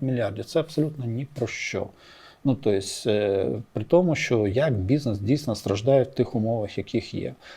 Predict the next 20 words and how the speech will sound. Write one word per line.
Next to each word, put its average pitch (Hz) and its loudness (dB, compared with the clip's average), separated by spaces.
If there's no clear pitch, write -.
Але 147 4
бізнес 180 4
навіть 151 4
не 143 2
жаліється 147 4
стільки 120 2
на 120 0
саме 117 0
ці 113 -2
речі. 98 -2
Він 208 0
більше 208 0
жаліється 143 4
на 127 0
інші 131 2
речі. 113 0
Знову 120 2
ж - -12
таки, 104 -2
на 117 0